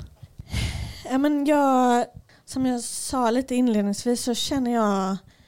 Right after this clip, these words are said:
en sån, ehm, vilja att bära vidare de här människornas berättelser. För att de är,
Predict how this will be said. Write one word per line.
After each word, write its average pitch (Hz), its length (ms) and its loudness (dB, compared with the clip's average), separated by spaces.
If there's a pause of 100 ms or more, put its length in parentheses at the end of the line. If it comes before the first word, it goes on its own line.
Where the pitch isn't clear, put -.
(640)
en 220 160 -2
sån, 196 600 0
ehm, 185 520 -2
vilja 220 480 2
att - 300 -4
bära 220 360 4
vidare 233 640 2
de 285 140 2
här 254 100 4
människornas 190 680 0
berättelser. 226 760 -4
För - 140 -2
att 233 120 -2
de 226 220 2
är, 202 380 2